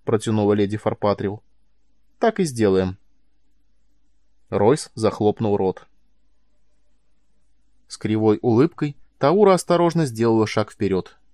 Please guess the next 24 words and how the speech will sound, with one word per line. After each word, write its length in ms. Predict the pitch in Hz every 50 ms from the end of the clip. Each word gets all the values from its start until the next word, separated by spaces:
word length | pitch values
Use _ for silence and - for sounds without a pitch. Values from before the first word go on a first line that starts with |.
| _ _ _ _ _ _ _ _ _ _ _ _ _ _ _ _ _ _ _ _ _ _ _ _ _
"Я 280 | - 110 104 113 123 120
же 120 | 117 117
по 120 | - 131 117
профессии 540 | - 127 120 - - 131 127 - - 123
телохранитель", 760 | 107 - 123 120 117 - 135 139 143 147 131 - - 87 - - _ _ _ _ _
сказала 540 | - - - 101 98 101 98 92 95 95 95
она, 260 | 98 113 139 151 151 _ _ _ _ _ _
явно 320 | 120 123 185 190 170 170
продолжая 500 | 156 - 160 147 156 151 143 135 147 143
свой 220 | 139 - - 135 131
разговор 560 | 127 127 123 123 127 123 120 117 123 123 - _ _ _
с 120 | - -
леди 260 | - 104 104 101 107 104
Форпатрил. 640 | - 107 101 - - 95 90 - - - 87 90 - _ _ _ _ _ _ _ _ _ _ _ _ _ _ _ _ _ _
"Как 280 | - - 113 113 -
я 80 | 123 117
смогу 400 | - - 117 110 110 120 156 165
в 60 | 127
этом 240 | 113 101 - 107 104
наряде 440 | 110 110 120 156 175 139 107 92 - _ _ _ _ _
вышибить 480 | 104 104 - 110 - - 123 110 98
кому-нибудь 540 | - - 113 120 135 135 131 127 135 139 123
зубы 260 | 117 139 151 117 107
ногой?" 440 | 98 101 104 101 98 98 87 80 -